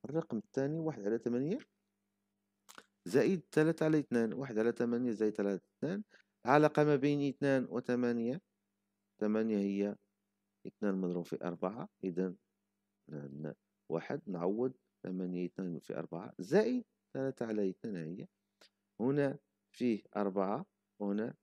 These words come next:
أربعة غير موجودة، إذن غادي نضرب في أربعة هنا وأربعة هنا،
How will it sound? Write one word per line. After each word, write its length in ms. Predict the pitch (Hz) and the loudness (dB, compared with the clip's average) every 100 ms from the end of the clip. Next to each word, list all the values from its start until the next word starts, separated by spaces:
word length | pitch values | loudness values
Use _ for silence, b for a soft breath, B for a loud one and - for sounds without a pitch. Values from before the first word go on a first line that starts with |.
| _ _ _ _ _ _ _ _ _ _ _ | _ _ _ _ _ _ _ _ _ _ _
أربعة 440 | 107 98 104 113 - | -6 -2 -2 -4 -8
غير 300 | - 113 120 | -6 -2 0
موجودة، 460 | 113 110 107 101 87 | 0 -2 -2 -2 -4
إذن 300 | - 87 101 | -4 -4 -2
غادي 200 | 92 98 | -2 -4
نضرب 280 | 98 110 123 | -4 -4 -4
في 220 | - - | -6 -6
أربعة 540 | 101 101 95 90 90 - _ _ 80 | -4 -4 -2 -4 -6 -10 _ _ -12
هنا 200 | 85 98 | -8 -4
وأربعة 680 | 117 - 120 117 120 117 | -4 -4 -6 -6 -8 -8
هنا، 140 | 101 | -10